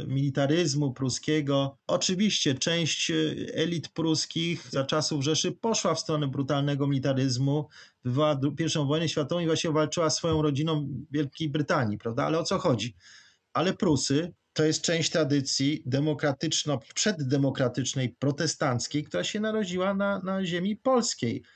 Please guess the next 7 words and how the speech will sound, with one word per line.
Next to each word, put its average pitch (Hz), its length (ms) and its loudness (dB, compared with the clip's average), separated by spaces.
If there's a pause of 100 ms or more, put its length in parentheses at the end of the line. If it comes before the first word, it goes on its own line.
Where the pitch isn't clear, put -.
(300)
Albrecht 160 440 -2
von 165 160 0
Hohenzollern, 139 760 0 (440)
ten 165 360 0
zły 190 340 2
Niemiec, 143 720 2
klęczący 190 880 0